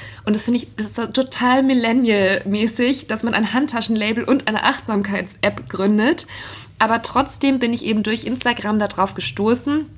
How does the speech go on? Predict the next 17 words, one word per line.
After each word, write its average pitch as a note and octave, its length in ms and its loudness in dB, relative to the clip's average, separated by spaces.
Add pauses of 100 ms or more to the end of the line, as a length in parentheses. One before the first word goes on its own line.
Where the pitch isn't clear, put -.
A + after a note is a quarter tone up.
(420)
Diese A3 280 2
App A#3 200 2
hat A3 140 0
inzwischen G#3 340 0
eine G3 220 2
ziemlich A3+ 260 0
große G3+ 280 -4
Community. A#3 540 2
Die G#3+ 120 -2
macht G3 180 2
natürlich G3 260 -2
auf G3 140 -4
Instagram G3 440 -2
auch F#3+ 180 -2
gute G#3 240 -2
Werbung A3+ 300 2
dafür, B3 460 2